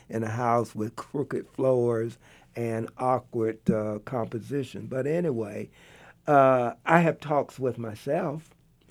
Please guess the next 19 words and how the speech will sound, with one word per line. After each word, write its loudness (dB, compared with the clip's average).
I 2
have 0
talks 4
with 0
stuff 0
that -2
I -2
write 0
on -6
the -6
book, -4
and -4
then -4
I -8
have, -8
uh, -6
things 2
that 4
I 4